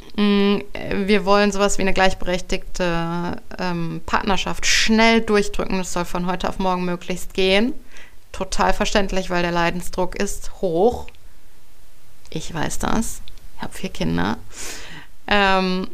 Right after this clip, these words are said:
wobei das vierte Kind haben wir in einer sehr gleichberechtigten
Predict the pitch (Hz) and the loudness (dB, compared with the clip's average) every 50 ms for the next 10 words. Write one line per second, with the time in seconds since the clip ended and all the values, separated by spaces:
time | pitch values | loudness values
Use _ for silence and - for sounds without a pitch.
0 | - - - - - - - - - - 190 180 175 175 170 170 170 - - 170 | -6 -6 -8 -8 -8 -8 -8 -8 -6 -4 -4 -2 0 0 0 2 2 0 0 0
1 | 165 - - - - 175 170 - 175 160 165 170 170 170 170 170 170 165 - 160 | -2 -4 -4 -4 -4 -4 -4 -4 -4 -4 -4 -4 -2 -2 -2 -2 -2 -2 -2 -2
2 | 160 165 160 156 - - 160 156 151 - 160 143 151 - - - - - - 156 | -2 -2 -2 -2 -4 -4 -4 -4 -4 -2 -2 -2 -2 -2 -2 -4 -2 -2 -2 -2
3 | - - - - - - - - 160 160 156 160 160 160 175 | -2 -2 -2 -4 -4 -4 -2 -2 -2 -2 0 -2 -2 -2 -2